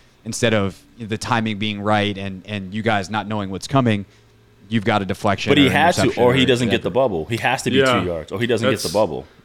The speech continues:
Speaker 3: that's the thing is there's a lot of things in football, like when you're running, like, a flash block across the formation, it's really hard to do that from tight 'cause the O-line bleeds. So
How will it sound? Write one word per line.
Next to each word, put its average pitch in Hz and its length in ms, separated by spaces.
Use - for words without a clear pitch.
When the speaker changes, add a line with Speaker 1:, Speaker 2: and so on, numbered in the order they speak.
Speaker 3:
that's 143 180
the 165 80
thing 151 240
is 110 140
there's 117 100
a 120 80
lot 135 240
of 143 80
things 143 300
in 113 100
football, 131 380
like 117 160
when 127 80
you're 123 100
running, 127 180
like, 113 120
a 104 60
flash 117 360
block 123 240
across 113 360
the - 40
formation, 110 500
it's 117 240
really 139 280
hard 131 180
to 113 60
do 113 180
that 104 300
from 113 240
tight 139 320
'cause 104 140
the 113 120
O-line 117 480
bleeds. 117 500
So 104 440